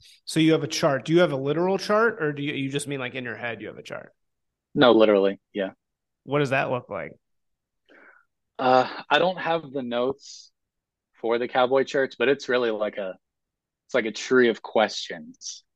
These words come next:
Speaker 2: Like, there's a title, and it's like, you have all these options, A, B, and C. Is it a church? Is it a bar? Is it some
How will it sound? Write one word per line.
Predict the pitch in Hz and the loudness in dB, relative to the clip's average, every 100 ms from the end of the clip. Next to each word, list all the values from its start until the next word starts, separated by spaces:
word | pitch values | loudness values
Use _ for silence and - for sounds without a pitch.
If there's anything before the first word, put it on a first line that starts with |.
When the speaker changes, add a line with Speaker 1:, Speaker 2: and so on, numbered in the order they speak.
| _ | _
Speaker 2:
Like, | 107 | 0
there's | 107 | 2
a | 113 | 2
title, | 104 123 120 113 | 4 6 6 6
and | 101 | 2
it's | - | 0
like, | 107 95 - - _ - - - _ _ _ 113 | -2 -2 -6 -20 _ -20 -20 -20 _ _ _ -10
you | 107 120 107 | -6 0 4
have | 110 113 | 6 6
all | 120 | 6
these | 120 113 | 6 6
options, | 113 110 110 120 110 117 | 6 4 4 -2 -6 -6
A, | 113 | -6
B, | 110 113 | -6 -4
and | 110 101 | -6 -6
C. | - 117 101 | -6 -4 -4
Is | 95 | -4
it | 107 | -6
a | |
church? | 98 - 127 127 - | 0 6 6 6 2
Is | 98 | -2
it | 104 | -2
a | |
bar? | 98 113 117 110 107 | 0 4 6 4 2
Is | - | -4
it | 101 | -14
some | - 110 | -10 -8